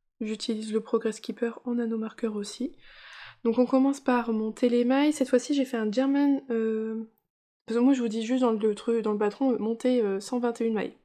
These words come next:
Vous les montez comme vous voulez. Moi, j'ai fait un German Twisted Caston pour que ça soit assez élastique. Parce que j'ai trouvé qu'un montage, euh, classique, c'était un peu trop serré. Donc j'ai fait un German Twisted Caston. J'aime bien, ça fait propre.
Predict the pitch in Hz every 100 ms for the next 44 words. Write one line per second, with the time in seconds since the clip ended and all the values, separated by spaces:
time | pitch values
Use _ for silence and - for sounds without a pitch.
0 | _ 226 208 226 226 254 247 262 320 339
1 | 311 254 254 233 - - - - 254 254
2 | 254 226 202 233 247 254 254 247 254 233
3 | - _ - 240 214 208 208 226 - 262
4 | 269 247 - - 214 - 254 240 - 247
5 | 226 214 - - - - - - - 233
6 | 220 226 240 254 269 254 220 233 247 262
7 | 247 233 214 208 202 196 196 - _ _
8 | _ _ _ _ _ - 226 220 247 240
9 | - 208 220 214 208 220 - 226 - 220
10 | 196 196 202 220 214 220 208 202 202 262
11 | 311 277 233 226 226 226 220 - - 208
12 | - 220 208 - 285 277 233 220 240 -
13 | 247 - 208 - - - -